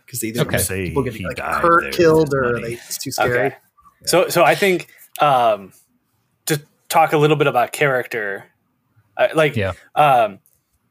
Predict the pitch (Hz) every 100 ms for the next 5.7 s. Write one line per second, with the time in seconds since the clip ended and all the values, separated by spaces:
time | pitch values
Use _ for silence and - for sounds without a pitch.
0 | - 156 180 170 156 147 - 143 127 147
1 | 117 - 139 135 131 117 - _ _ 160
2 | 147 147 160 147 151 143 127 - 131 120
3 | 123 139 165 151 143 117 131 139 127 117
4 | 110 113 127 127 143 - - _ _ _
5 | - 120 - 143 139 -